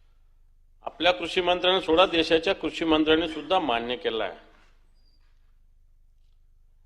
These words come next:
आणि मग ही चांगली योजना सुरू होत असताना ही पीक विमा योजना, हिचा मिसयूज कशा पद्धतीनं होतोय,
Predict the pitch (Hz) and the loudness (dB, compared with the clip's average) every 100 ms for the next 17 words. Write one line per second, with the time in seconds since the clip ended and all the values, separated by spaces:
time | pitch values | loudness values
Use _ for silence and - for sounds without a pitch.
0 | _ _ 196 233 233 240 226 202 233 247 | _ _ -2 2 2 2 2 4 2 8
1 | 233 233 247 233 214 226 226 220 233 233 | 8 8 6 4 4 6 6 6 6 6
2 | 233 233 202 - - - - _ _ _ | 8 8 4 -2 -14 -20 -20 _ _ _
3 | _ _ _ _ _ _ _ _ _ _ | _ _ _ _ _ _ _ _ _ _
4 | 208 - 214 226 226 220 220 226 208 214 | -8 -2 -2 4 4 6 6 8 10 8
5 | 202 226 220 220 196 214 202 202 202 196 | 8 8 8 8 6 6 4 4 0 0
6 | 220 240 226 - - - - _ _ _ | 6 6 6 -2 -12 -20 -20 _ _ _
7 | _ _ _ _ _ _ _ _ _ _ | _ _ _ _ _ _ _ _ _ _
8 | _ - 165 233 233 226 190 190 196 185 | _ 0 6 6 8 4 4 2 2 2
9 | 135 135 165 120 | 0 0 0 0